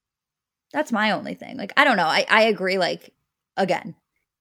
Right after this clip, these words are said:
it's not like I'm sitting here being like, "Tristan didn't do it. He would never do that." He obviously would do that.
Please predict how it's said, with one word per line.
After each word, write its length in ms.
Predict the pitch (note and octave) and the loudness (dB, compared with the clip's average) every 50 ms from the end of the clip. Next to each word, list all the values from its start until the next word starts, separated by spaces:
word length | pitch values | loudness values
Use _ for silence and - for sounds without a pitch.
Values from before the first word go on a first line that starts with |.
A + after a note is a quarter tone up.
| _ _ _ _ _ _ _ | _ _ _ _ _ _ _
it's 160 | - G#3 - | -4 0 2
not 80 | C4+ B3+ | 2 2
like 120 | B3+ B3 | 4 2
I'm 100 | A#3+ A3 | 2 0
sitting 200 | G#3+ - G#3+ G#3 | 0 -2 -2 0
here 100 | G3+ F#3+ | 0 0
being 140 | F3 F3+ E3 | -2 -2 -6
like, 120 | D#3 F3+ - | -8 -10 -10
"Tristan 320 | - - - - - G3+ | -10 -10 -8 -6 -4 -4
didn't 180 | F#3 F3 F3 E3 | -2 -4 -4 -4
do 80 | F3 | -6
it. 60 | E3 | -6
He 60 | E3+ D#3+ | -6 -8
would 100 | E3 E3 | -4 -4
never 180 | E3+ E3 E3+ | -4 -4 -4
do 120 | D#3+ E3 - | -8 -8 -8
that." 180 | - - - | -10 -12 -10
He 100 | F3 F#3 | -6 -4
obviously 400 | F3 F3 E3 E3 - - E3 E3 - | -4 -4 -4 -6 -8 -10 -12 -10 -4
would 240 | E3 E3+ E3 F3 | -4 -4 -4 -4
do 200 | D3 - D#3 D#3 | -6 -8 -8 -8
that. 240 | - - - - - | -8 -10 -14 -16 -16